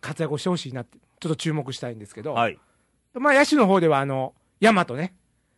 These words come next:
Speaker 2: あー。
Speaker 1: 大和、まあ、あと、上本。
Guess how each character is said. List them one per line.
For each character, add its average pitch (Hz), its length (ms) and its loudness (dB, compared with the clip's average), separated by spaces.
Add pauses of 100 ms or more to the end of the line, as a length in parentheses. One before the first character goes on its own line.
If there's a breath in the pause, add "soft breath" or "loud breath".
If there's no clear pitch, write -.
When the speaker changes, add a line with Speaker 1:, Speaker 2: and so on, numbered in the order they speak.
(300)
Speaker 2:
あ 104 680 -8
ー。 - 0 -
Speaker 1:
大 233 140 6
和、 180 1040 2
ま 170 380 0 (420 soft breath)
あ、 - 80 -12
あ 139 60 -10
と、 147 200 -2
上 208 160 6
本。 180 300 -2